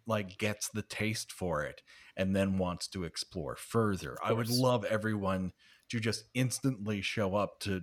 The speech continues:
Speaker 1: to Midsommar, but in reality, that's more of a niche thing that grows over time, as much as I might want it to be the opposite.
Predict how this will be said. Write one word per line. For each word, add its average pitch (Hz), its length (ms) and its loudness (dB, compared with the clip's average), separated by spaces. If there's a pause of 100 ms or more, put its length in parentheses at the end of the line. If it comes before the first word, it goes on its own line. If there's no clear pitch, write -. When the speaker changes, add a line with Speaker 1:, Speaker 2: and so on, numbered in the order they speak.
Speaker 1:
to 98 100 -2
Midsommar, 82 600 -2 (460)
but 113 580 0 (500)
in 135 220 6
reality, 113 880 4 (640)
that's 120 500 0
more 123 280 4
of 110 120 0
a 110 60 4
niche 107 520 0
thing 123 300 4
that 98 180 0
grows 95 540 2
over 76 300 -4
time, 65 560 -6
as 113 160 -2
much 135 280 4
as 113 120 2
I 107 160 6
might 98 300 2
want 101 240 2
it 87 100 -10
to 85 80 -12
be 85 160 -4
the 76 180 -8
opposite. - 500 -8